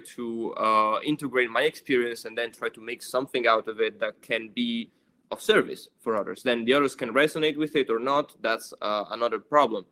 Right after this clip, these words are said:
But, uh, I choose to polarize positively. And I think that this is actually one of the first, um, a-, act-, one of the fundamental steps to come out of the matrix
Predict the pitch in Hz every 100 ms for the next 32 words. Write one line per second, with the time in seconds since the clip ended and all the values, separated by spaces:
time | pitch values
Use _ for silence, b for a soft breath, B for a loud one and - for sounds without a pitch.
0 | _ _ _ _ - 123 120 117 - 113
1 | 110 - 131 147 - - 143 135 127 127
2 | 123 _ _ _ _ - - 135 123 120
3 | 113 107 _ _ _ 165 160 147 127 117
4 | - - 117 110 104 104 87 87 104 113
5 | 123 156 160 156 123 151 156 160 156 131
6 | - 131 120 117 127 127 123 92 117 117
7 | 117 - 127 127 131 - - _ - 120
8 | 113 113 113 - 113 127 139 - 139 147
9 | 135 - 147 143 139 131 120 - 131 -
10 | - - 147 135 117 110 110 98 104 107
11 | - - 92 -